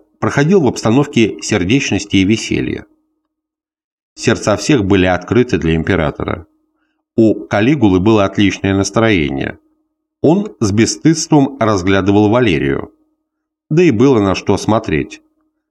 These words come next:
Обнажённые плечи светились и сияли. Водяные часы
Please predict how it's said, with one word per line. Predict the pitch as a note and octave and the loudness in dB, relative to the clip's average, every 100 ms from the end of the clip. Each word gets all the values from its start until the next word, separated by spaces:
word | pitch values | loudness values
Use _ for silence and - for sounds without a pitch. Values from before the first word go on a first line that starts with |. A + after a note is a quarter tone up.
| _ _ _ | _ _ _
Обнажённые | A2 G#2 A2 G2 G#2 F#2+ F#2 | -2 2 2 2 2 2 0
плечи | F#2 C#3 D#3+ - G2 - | 0 0 0 0 0 0
светились | - G#2+ G#2 C#3 C3+ G2+ | -4 -2 0 2 0 0
и | G2 | -4
сияли. | - A2+ F#2 C#2+ - - _ _ _ _ _ _ _ _ _ _ _ | 0 2 2 0 -4 -10 _ _ _ _ _ _ _ _ _ _ _
Водяные | A2 G#2 G2 F#2 F2+ | 0 2 2 2 0
часы | D#2 F#2 - C#3 E3 - | -2 -4 -2 0 0 -2